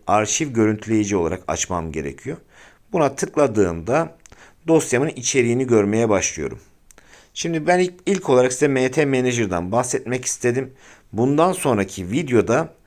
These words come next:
sizlere buradaki bir tema dosyasının içerisindeki dosyaların neler olduğunu, ne anlama geldiğini tek tek anlatmaya çalışacağım elimden geldiğince. Kendinize iyi bakın.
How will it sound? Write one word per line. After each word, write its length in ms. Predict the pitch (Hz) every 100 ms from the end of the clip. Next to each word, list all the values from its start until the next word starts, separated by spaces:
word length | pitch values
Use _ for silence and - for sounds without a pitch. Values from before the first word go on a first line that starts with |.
| - _
sizlere 720 | - - 156 135 123 127 147 - -
buradaki 680 | 156 139 117 - 95 98 _ _ _ -
bir 280 | 107 127
tema 300 | 123 123 120
dosyasının 480 | 110 104 - 95 101
içerisindeki 720 | - 98 117 104 - 87 82 73
dosyaların 600 | 127 123 120 98 90 113 - - -
neler 280 | 120 135 156
olduğunu, 480 | 131 98 80 87 95
ne 80 |
anlama 400 | 123 131 120 107
geldiğini 520 | 101 101 95 82 143 147
tek 260 | 156 147
tek 200 | 151 147
anlatmaya 560 | 110 123 120 107 110 120
çalışacağım 500 | 117 98 - 120 131
elimden 400 | 92 101 107 110
geldiğince. 720 | 104 101 92 82 82 73 65 64 - - _
Kendinize 520 | - 107 117 113 120
iyi 180 | 123 120
bakın. 360 | 120 117 135